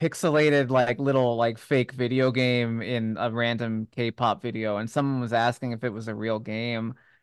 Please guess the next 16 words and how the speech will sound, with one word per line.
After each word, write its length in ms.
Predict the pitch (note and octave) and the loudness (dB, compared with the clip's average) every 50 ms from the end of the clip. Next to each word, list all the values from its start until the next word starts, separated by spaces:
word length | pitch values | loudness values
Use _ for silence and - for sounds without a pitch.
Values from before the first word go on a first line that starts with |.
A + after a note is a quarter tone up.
| _ _ _ _ - | _ _ _ _ -4
And, 560 | C#3+ C#3 C3 B2+ B2 A#2+ A2+ A2 G#2+ G#2 - - - | 0 2 2 2 2 2 0 -2 -4 -6 -8 -8 -6
uh, 640 | A2 A#2+ A2+ A2 G#2+ G#2 G2+ G2+ G2 G2 G#2 G#2+ A2 - _ _ _ _ _ _ _ _ _ _ _ _ - | -2 -2 0 0 2 2 0 0 0 -2 -2 -4 -8 -12 _ _ _ _ _ _ _ _ _ _ _ _ -4
well, 360 | D3 E3+ E3+ D#3 C#3 - _ _ _ _ _ _ _ _ - | 2 4 4 4 4 0 _ _ _ _ _ _ _ _ -10
it 140 | - D#3+ - | -8 -2 2
doesn't 340 | G3+ E3 C#3+ - C#3 A#2 G#2 | 2 2 2 0 -4 -6 -4
matter. 360 | G#2+ G#2 G#2 G#2 - A2+ A2+ | -6 -6 -4 -4 -6 -6 -4
But 220 | A2 C3 E3 D3+ B2+ | -2 -2 0 2 2
the 100 | F#3+ F3+ | 4 4
long 280 | F#3+ G#3 G#3+ A3+ G#3+ | 6 6 6 4 2
story 360 | - - - G#3+ F#3+ E3+ D#3 | 2 2 2 2 4 4 2
short 280 | C#3 - - E3 C#3+ C3 | 0 2 2 4 4 4
is, 140 | C3 A#2+ A#2 | 4 2 0
cutting 300 | - F#3 G3+ G#3 A3 G3 | 2 2 4 4 2 2
to 100 | - G3 | 0 0
the 80 | F3 | -2
chase, 480 | C#3+ - - D#3+ C#3+ C3 B2+ A#2+ - | -2 0 2 2 4 4 2 0 -4